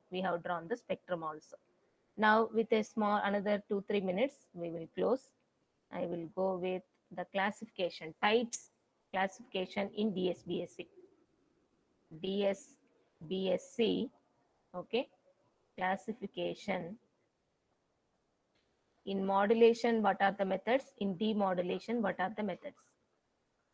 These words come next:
In modulation, what are the methods? In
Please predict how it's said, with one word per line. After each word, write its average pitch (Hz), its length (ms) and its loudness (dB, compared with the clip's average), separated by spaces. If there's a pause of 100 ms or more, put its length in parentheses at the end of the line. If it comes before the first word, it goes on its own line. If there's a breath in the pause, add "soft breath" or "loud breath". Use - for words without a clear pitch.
(220)
In 180 220 -8
modulation, 185 1040 -4
what 175 200 -8
are 180 120 -2
the 208 140 -2
methods? 202 440 -2 (1200)
In 196 260 -2